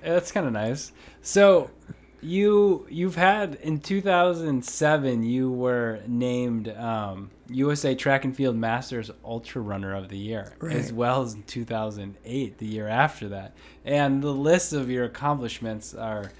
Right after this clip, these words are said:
Speaker 1: go onto multiple pages. How was it when you were named that? Like, what are some feelings that are
Speaker 2: Well,
Speaker 1: associated with that?
Speaker 2: I actually, I believe I was an ultra runner, Masters Ultra of the Year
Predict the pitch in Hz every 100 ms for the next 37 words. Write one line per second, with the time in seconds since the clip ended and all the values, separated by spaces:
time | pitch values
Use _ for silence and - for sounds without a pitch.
0 | - - - 131 127 131 117 117 107 110
1 | 117 98 98 - 110 95 98 - - -
2 | - - - 165 202 208 190 185 165 -
3 | - - 120 131 127 123 110 107 120 113
4 | 92 98 104 - 135 143 143 - 131 131
5 | 120 110 107 - - - _ - - -
6 | - - 131 127 220 208 - 110 104 101
7 | - 95 95 - 175 - - 262 196 -
8 | 170 160 208 285 247 185 165 143 - -
9 | 294 - - _ 165 165 170 - 180 165
10 | 170 156 - 165 170 165 170 147 151 147
11 | 151 147 143 147 147 143